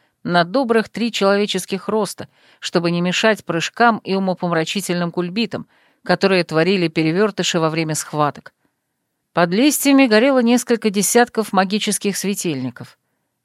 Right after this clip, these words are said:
Каменные стены оказались раздвинуты в стороны каким-то хитрым заклятием,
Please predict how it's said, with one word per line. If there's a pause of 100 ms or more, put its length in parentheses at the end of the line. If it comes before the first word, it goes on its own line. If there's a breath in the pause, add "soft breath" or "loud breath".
Каменные
стены
оказались
раздвинуты
в
стороны
каким-то
хитрым
заклятием,